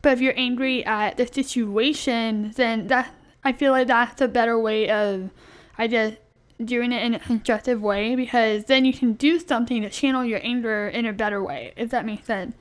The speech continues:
So, like, for instance, if you're angry at the government and w-, their policies right now, you can p-,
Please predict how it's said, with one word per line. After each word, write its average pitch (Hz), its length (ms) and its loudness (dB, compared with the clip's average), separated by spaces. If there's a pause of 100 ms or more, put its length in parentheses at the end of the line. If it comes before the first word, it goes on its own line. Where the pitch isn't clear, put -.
So, 277 120 6
like, 233 180 2
for 247 120 -4
instance, 240 500 0
if 233 140 -6
you're 240 80 0
angry 226 500 -2
at 202 340 -4 (260)
the 233 80 -4
government 254 580 2 (320)
and 220 460 0
w-, - 280 -10
their 240 140 2
policies 285 560 0
right 208 240 -4
now, 214 400 0 (160)
you 277 100 6
can 285 220 4 (180)
p-, - 140 -2